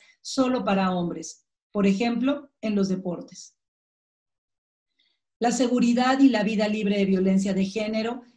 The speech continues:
es una práctica de todos los días y de toda la comunidad universitaria. En la unam les creemos a las personas que han sido víctimas de violencia. Hoy, en nuestros reglamentos universitarios,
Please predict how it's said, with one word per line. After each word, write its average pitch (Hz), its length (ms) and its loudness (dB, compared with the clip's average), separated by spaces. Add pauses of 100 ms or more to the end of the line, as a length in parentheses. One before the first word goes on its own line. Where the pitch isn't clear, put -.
(120)
es 240 160 0
una 262 200 6
práctica 240 540 -2
de 196 140 2
todos 269 420 2
los 196 180 -2
días 196 540 2
y 233 140 -4
de 220 140 -2
toda 254 360 0
la 240 160 -4
comunidad 180 540 0
universitaria. 175 840 -6 (840)
En 214 200 -4
la 208 120 2
unam 220 600 0 (260)
les 208 260 -2
creemos 262 440 6
a 247 80 0
las 202 160 -4
personas 202 640 -2
que 208 100 -4
han 196 100 2
sido 220 360 0
víctimas 190 540 0
de 165 80 -8
violencia. 160 600 -8 (1160)
Hoy, 240 600 0
en 202 140 4
nuestros 185 320 2
reglamentos 226 640 0
universitarios, 208 1040 -2